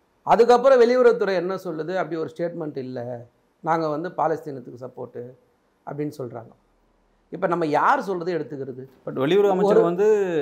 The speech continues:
Speaker 2: மோடியோட ஸ்டேட்மெண்ட்டை மறுக்கல. "But நாங்க வந்து பாலஸ்தீனத்துக்கு ஆதரவு தெரிவிக்கிறோம், but தீவிரவாதத்தை எதிர்க்கிறோம், but பாலஸ்தீனத்தை ஆதரிக்கிறோம்" அப்படின்ற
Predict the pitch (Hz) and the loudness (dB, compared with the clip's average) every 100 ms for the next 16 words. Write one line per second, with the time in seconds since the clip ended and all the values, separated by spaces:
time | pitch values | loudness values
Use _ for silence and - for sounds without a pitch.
0 | 127 123 120 175 185 160 175 170 147 120 | -4 -4 -2 0 0 -2 -6 -2 2 2
1 | 196 139 104 196 - - 143 - _ _ | 2 0 0 0 -4 -20 -20 -20 _ _
2 | _ - 135 127 165 175 196 165 180 185 | _ -2 -2 2 2 2 -4 2 2 2
3 | 185 160 139 139 147 131 113 151 180 156 | -4 -4 2 2 2 0 0 0 -2 -2
4 | - 233 226 196 143 135 117 110 208 214 | 0 4 4 4 2 0 0 -2 -4 -2
5 | 151 147 - 175 - - 117 127 117 98 | -4 2 4 4 2 -2 0 0 -2 -6
6 | 113 113 131 117 | -6 -6 -4 -6